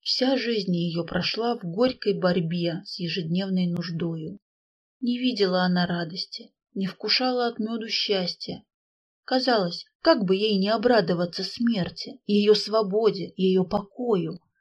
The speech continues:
а между тем, пока её ветхое тело ещё упорствовало, пока грудь ещё мучительно вздымалась под налегшей на неё леденящей рукою,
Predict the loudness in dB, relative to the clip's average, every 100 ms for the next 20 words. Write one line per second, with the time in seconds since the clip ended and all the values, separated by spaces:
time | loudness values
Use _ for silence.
0 | -4 2 4 2 0 -6 -8 -6 -6 -6
1 | -8 _ _ _ _ -2 4 6 6 4
2 | 2 2 2 0 0 0 0 -2 0 0
3 | -2 -2 0 2 0 -4 -6 0 2 2
4 | 0 -6 -4 -2 0 -2 -4 -6 _ _
5 | _ _ -4 0 2 6 4 4 -2 0
6 | 2 4 4 4 2 -2 0 0 0 -2
7 | 4 4 4 2 2 0 -4 -2 0 2
8 | 2 2 2 0 -2 0 2 2 4 2
9 | 2 0 2 2 2 -2 -4 -6 -4 2
10 | 2 2 -4 -6